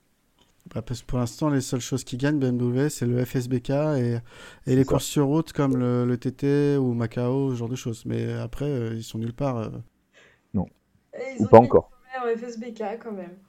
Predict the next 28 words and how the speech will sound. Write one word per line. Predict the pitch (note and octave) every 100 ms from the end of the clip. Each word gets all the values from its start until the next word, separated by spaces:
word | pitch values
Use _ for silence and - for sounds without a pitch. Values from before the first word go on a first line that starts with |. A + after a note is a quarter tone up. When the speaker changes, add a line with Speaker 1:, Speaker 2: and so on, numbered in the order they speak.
| _ _ -
Speaker 1:
Ah, | -
Speaker 2:
C'est |
Speaker 1:
mais | D#3
je |
Speaker 2:
vrai, | G2+
Speaker 1:
respecte, | F2 - F3
Speaker 2:
mais |
c'est | A#2+
une | A#2
Speaker 1:
hein, |
Speaker 2:
bonne | D3+ C#3
Speaker 1:
euh. | G#2 A2 B2 B2 B2 A#2+ _ _ _ _ - - G3+
Speaker 3:
Bon, | G#3+ G3+
on |
va | G#3
finir | G3+ A3+ A#3+
rapidement | A#3 G#3+ G#3+ A#3
sur | G#3+
deux | F#3+
mille | F#3+ F#3+
vingt-trois | G3 G3 -
avant | G3+ F#3
d'enchaîner | F3+ - G3+
avec | G3
deux | G3
mille | F#3+ F#3
vingt-quatre. | G3 G3 B3 C4 - -
Euh, | F#3+ F#3+ F#3 F3+ F3+ F3